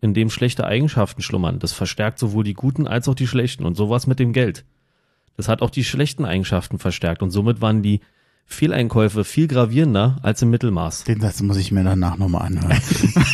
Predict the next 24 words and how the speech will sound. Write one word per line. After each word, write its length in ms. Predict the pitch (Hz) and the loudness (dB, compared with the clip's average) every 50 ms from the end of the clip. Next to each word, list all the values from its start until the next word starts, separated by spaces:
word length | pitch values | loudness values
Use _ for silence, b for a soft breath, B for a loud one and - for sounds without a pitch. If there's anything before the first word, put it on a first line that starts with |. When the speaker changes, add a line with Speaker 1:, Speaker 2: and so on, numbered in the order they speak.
| - - - - - - - - 440 - - 403 392 - - - 392 - _ - 330 - - - 427 403 - _ - 440 - - - - - _ B B 285 277 254 247 240 226 165 B | 0 -2 -4 -4 -2 0 0 2 2 2 4 2 2 2 0 -8 -12 -8 _ -4 -4 -2 -2 -2 -2 -2 -2 _ -4 -4 -4 -4 -6 -14 -14 _ B B -4 -4 -4 -4 -4 -4 -2 B
Speaker 1:
Ich 140 | 170 127 135 | 2 4 4
musste 280 | 175 185 - - 165 135 | 4 2 2 2 2 2
gerade 200 | 143 156 156 147 | 4 4 4 4
an 80 | 143 | 4
meine 160 | 147 139 135 | 4 4 4
Jungs 320 | 127 127 127 139 160 - - | 6 6 6 6 4 2 2
denken, 320 | 160 147 147 - 151 131 | 0 0 0 0 0 2
weil 140 | 131 127 127 | 2 2 2
du 80 | 131 131 | 2 0
das 200 | 135 135 135 139 | 0 0 2 2
mit 140 | 131 127 | 2 4
dem 120 | 127 117 113 | 4 4 4
Mittelmaß 560 | 127 131 156 143 135 131 123 123 127 127 131 | 4 4 4 4 4 4 4 4 2 2 0
gesagt 300 | 135 117 123 127 - - | 0 0 0 0 0 0
hast. 180 | 127 123 - - | -2 -2 -2 -4
Ich 120 | - - | -4 -2
hab's 140 | 131 127 - | -2 -2 -2
dir 100 | - 143 | -2 0
im 220 | 113 110 - 107 101 | 0 0 0 -2 -2
Vor-, 360 | - - 120 127 131 151 131 | 0 2 2 4 4 2 2
in 60 | 120 | 2
unserem 220 | 113 110 110 101 | 4 6 4 4
Vorgespräch 580 | - - 110 113 120 123 - - 113 117 120 - | 4 2 2 2 2 0 -2 0 0 0 0 0
gesagt. 400 | - 104 95 95 101 110 - | 0 2 2 2 2 2 -2